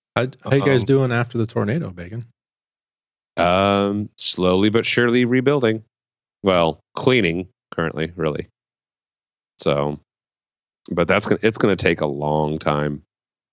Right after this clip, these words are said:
Speaker 1: Big mess.
Speaker 3: Well, I mean, when you think that the tornado went fifty miles.
Speaker 1: Yeah. And through,
Speaker 3: That's a
Speaker 1: through downtown, didn't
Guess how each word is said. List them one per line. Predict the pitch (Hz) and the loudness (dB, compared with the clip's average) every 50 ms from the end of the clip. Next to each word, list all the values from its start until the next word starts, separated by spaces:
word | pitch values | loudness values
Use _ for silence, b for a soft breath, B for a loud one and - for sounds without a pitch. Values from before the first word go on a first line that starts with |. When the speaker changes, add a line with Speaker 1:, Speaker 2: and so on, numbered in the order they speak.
| _ _ | _ _
Speaker 1:
Big | - 87 82 | -6 -6 -6
mess. | 90 87 87 90 92 - - 80 - - _ _ _ _ _ _ _ _ _ _ _ _ _ | -6 -12 -14 -14 -14 -8 -8 -8 -8 -8 _ _ _ _ _ _ _ _ _ _ _ _ _
Speaker 3:
Well, | 104 101 98 95 | 2 2 4 4
I | 98 | 4
mean, | 98 98 95 92 | 4 4 2 2
when | 90 92 90 | 2 2 2
you | 90 87 | 2 0
think | - - 98 95 87 - _ | 0 0 0 0 0 -2 _
that | - 87 85 - | -2 -2 -2 -2
the | 87 | -4
tornado | - - - - 92 85 82 85 87 87 82 | -4 -4 -2 0 2 2 4 2 2 2 0
went | 73 73 78 82 - - _ | 0 0 -2 -2 -2 -4 _
fifty | - - 95 82 - - - 82 76 | -4 -2 -2 -2 -2 -2 -2 -2 0
miles. | 76 80 85 76 67 71 65 - - - - _ _ _ _ | 2 2 0 0 -2 -6 -8 -8 -8 -8 -8 _ _ _ _
Speaker 1:
Yeah. | 90 92 90 92 92 90 - _ _ _ _ _ _ _ _ _ _ _ _ _ | -6 -4 -2 -2 -4 -6 -10 _ _ _ _ _ _ _ _ _ _ _ _ _
And | 101 101 98 98 | -2 -2 0 2
through, | 110 113 113 | 2 2 2
Speaker 3:
That's | 117 113 | 2 2
a | 107 95 | 2 2
Speaker 1:
through | 117 143 185 | 2 2 2
downtown, | 143 104 92 90 90 - 127 175 175 104 92 | 2 0 0 -2 -2 -2 -2 -2 -2 -4 -6
didn't | 90 85 123 | -6 -4 -4